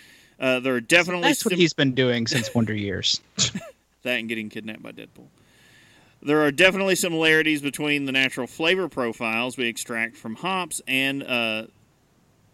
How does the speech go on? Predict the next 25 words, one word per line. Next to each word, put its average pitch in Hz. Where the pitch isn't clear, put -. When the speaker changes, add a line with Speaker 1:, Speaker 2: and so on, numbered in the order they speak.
Speaker 1:
what? 131
Oh, 113
I 127
keep 123
seeing, 123
uh, 123
the 123
message 147
for 127
the 113
bumper 123
sticker 113
that 113
they've 107
mocked 110
up 110
already. -
<laughs> -
Uh, 160
"and 147
the 135
cannabinoids 160
found 131
in 120
cannabis. 113